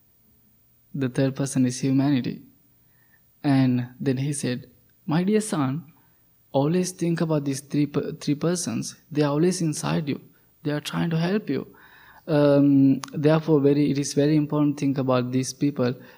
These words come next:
these three, three conditions inside you." And also, whenever think about the word, many different characters, many different people.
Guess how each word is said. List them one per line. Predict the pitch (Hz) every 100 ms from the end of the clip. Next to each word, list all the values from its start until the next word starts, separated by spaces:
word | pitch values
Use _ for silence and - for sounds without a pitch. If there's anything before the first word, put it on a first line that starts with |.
| _
these | 139 135 -
three, | - 151 147 - - -
three | 151 156
conditions | - 196 202 151 131 131
inside | 131 - 147 131
you." | - - - _ _ _ - - - 165
And | 175 175 -
also, | - 247 - 214
whenever | 185 208 202
think | 185 180 170
about | 170 165 160 156 151 - 143
the | 127
word, | 123 143 147 139 - _
many | 143 143 160 147
different | 135 139 131
characters, | 131 127 127 127 127 -
many | 147
different | 147 139 135 131
people. | - - -